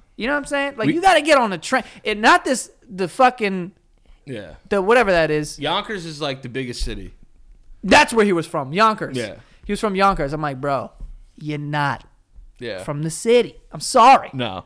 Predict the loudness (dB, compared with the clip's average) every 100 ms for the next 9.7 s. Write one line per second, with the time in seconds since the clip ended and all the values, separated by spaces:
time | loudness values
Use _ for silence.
0 | _ 0 2 2 0 -2 0 0 -2 0
1 | 0 0 -6 -6 -8 _ _ -12 -12 -14
2 | -20 -20 _ _ _ _ _ _ _ _
3 | -2 -2 0 -2 0 0 0 -4 -16 -20
4 | -20 _ _ _ -18 -4 0 4 2 2
5 | 0 2 -2 0 4 4 4 -6 -10 -4
6 | 4 6 6 0 -10 -10 -6 -6 -6 -8
7 | -8 -8 -10 -8 -10 -10 -16 _ _ _
8 | _ _ _ _ _ _ _ _ -16 -10
9 | -8 -8 -8 -8 -8 -8